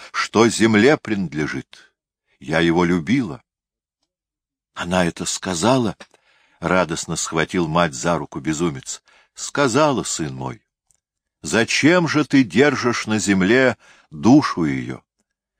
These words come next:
Зачем она не на лоне Авраама?» «Так она сказала, что любила меня?»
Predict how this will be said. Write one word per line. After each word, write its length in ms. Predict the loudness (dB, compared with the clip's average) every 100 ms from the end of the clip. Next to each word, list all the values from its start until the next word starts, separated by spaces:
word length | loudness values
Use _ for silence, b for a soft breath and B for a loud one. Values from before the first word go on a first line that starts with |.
| _
Зачем 720 | -4 2 2 2 2 4 4 2
она 520 | 2 2 4 4 2 -2
не 220 | -2 2
на 140 | 4 2
лоне 420 | 4 2 0 -2
Авраама?» 720 | -4 -2 2 4 2 0 -10 _ _ _ _ _ _ _ _ _ _ _ _ _ _ _ _
«Так 200 | -10 -6
она 220 | -2 0
сказала, 520 | -2 -2 -2 0 -2
что 220 | -4 -2 -2
любила 420 | 0 2 4 4
меня?» 360 | 2 -2 -4